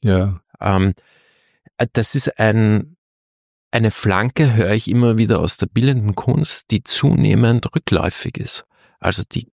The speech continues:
Speaker 2: Kirche als Finanzier von Kunst, ähm, das spielt eine untergeordnete Rolle mittlerweile.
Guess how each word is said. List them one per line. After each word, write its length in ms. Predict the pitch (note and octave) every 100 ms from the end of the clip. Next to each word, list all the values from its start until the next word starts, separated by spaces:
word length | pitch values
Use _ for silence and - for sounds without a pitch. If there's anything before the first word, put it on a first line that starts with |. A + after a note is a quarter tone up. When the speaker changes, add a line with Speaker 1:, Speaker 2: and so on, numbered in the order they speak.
| _
Speaker 2:
Kirche 480 | - C#3+ - - C3
als 200 | - -
Finanzier 580 | - G#2+ G2+ - G2+ -
von 200 | A2+ A2
Kunst, 520 | - B2+ D#3 - - _ _ - - - -
ähm, 340 | A2+ G#2+ A2+
das 180 | - A2
spielt 260 | - B2 A2+
eine 400 | A#2 A#2 G#2 - _ _ _ _ _
untergeordnete 880 | - C#3+ - - - G1+ - - -
Rolle 260 | - - E2+
mittlerweile. 680 | C2+ - B1+ - - -